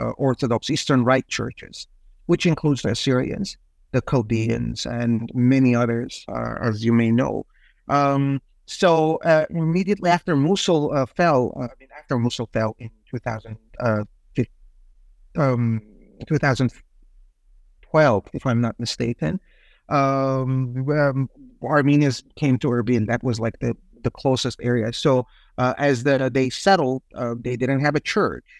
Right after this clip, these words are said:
So it was not uncommon to use, uh, that. This was a common practice. The Ethiopian church, by the way, is very close to the Armenian church in terms of its rites. The,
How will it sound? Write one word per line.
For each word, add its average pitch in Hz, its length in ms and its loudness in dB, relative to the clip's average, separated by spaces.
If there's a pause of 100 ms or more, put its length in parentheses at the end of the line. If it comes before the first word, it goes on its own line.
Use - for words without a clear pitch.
(100)
So 131 760 2 (140)
it 123 180 -8
was 143 180 0
not 151 200 4
uncommon 131 580 0
to - 140 -8
use, 117 600 0 (440)
uh, 107 580 0
that. 117 360 0
This 151 180 0
was 156 100 2
a 147 60 0
common 143 320 2
practice. - 440 -6
The 135 120 -6
Ethiopian 156 440 2
church, 120 320 -2
by 117 160 2
the 113 100 0
way, 113 380 -4
is 113 300 0
very 127 240 4
close - 300 -4
to 135 60 -2
the 123 60 2
Armenian 120 340 4
church - 240 -2
in 117 100 0
terms 113 260 -2
of 107 100 -6
its 113 200 -8
rites. 117 340 -4
The, 123 280 -2